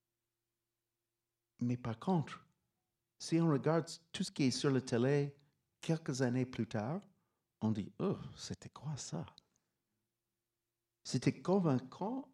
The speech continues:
à l'époque, mais quelques années plus tard, c'est rigolo.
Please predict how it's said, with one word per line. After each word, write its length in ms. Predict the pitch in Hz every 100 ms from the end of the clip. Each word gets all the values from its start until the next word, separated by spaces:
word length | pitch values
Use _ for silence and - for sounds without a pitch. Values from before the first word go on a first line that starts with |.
| _
à 100 | 139
l'époque, 520 | 135 127 147 104 - - - - - _ _ _ _ _ _ _ _ -
mais 380 | 113 123 127 -
quelques 360 | 214 214 143
années 220 | 107 107
plus 240 | 127 - -
tard, 480 | - 160 156 85 -
c'est 300 | - 120 104
rigolo. 480 | 95 156 117 104